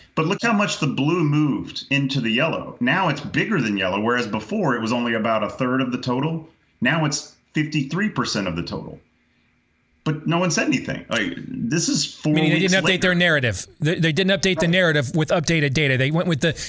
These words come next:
Speaker 2: they updated the data, but went with the same narrative that they had before. That's what you're saying.
Speaker 1: Well, it, it, yeah, because what happens, Steve, is though I noticed that data updated in the past,
Speaker 2: Mm-hmm.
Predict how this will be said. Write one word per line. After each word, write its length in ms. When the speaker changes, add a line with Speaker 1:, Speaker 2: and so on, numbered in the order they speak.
Speaker 2:
they 120
updated 400
the 100
data, 320
but 140
went 140
with 100
the 80
same 320
narrative 300
that 120
they 140
had 220
before. 420
That's 240
what 120
you're 100
saying. 340
Speaker 1:
Well, 260
it, 220
it, 180
yeah, 260
because 320
what 100
happens, 280
Steve, 240
is 320
though 240
I 120
noticed 340
that 220
data 360
updated 600
in 120
the 60
past, 600
Speaker 2:
Mm-hmm. 240